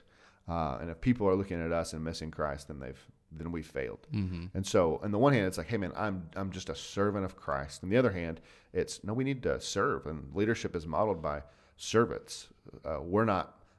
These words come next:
Speaker 1: masters. We're not,
Speaker 2: Mm-hmm.
Speaker 1: even if we're a C E O, man, like, we don't, we shouldn't be, uh, on power trips. We should be humbling ourselves and, and serving and taking care of people.
Speaker 2: Yeah.
Speaker 1: Um,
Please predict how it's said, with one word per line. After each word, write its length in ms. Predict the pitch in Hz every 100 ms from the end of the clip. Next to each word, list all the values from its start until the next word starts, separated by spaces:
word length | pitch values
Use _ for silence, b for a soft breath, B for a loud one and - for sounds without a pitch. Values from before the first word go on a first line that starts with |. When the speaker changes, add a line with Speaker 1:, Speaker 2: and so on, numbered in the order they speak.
| -
Speaker 1:
masters. 680 | 90 98 107 - 104 95
We're 160 | 92 98
not, 320 | 98 85 -
Speaker 2:
Mm-hmm. 200 | 101 92
Speaker 1:
even 140 | 120 123
if 120 | 107
we're 140 | 110
a 40 | 95
C 340 | - 120 110
E 40 | 101
O, 140 | 82
man, 240 | 80 80 78 b b
like, 160 | - 80
we 140 | - 110
don't, 300 | 113 67 87
we 120 | 101
shouldn't 300 | 95 87 73
be, 140 | 87 69
uh, 100 | 58
on 300 | 80 80 67
power 300 | - 110 107
trips. 440 | 98 107 87 - 95
We 100 | 92
should 200 | - 85
be 200 | 80 73 b b
humbling 420 | - 104 101 104 95
ourselves 500 | 92 - 82 80 78
and, 120 | 69
and 180 | 76 78
serving 500 | - 90 82 80 71
and 120 | 69
taking 180 | - 80
care 180 | - 78
of 80 | 73
people. 300 | 71 - - b b b b
Speaker 2:
Yeah. 180 | - 87
Speaker 1:
Um, 460 | 87 87 76 69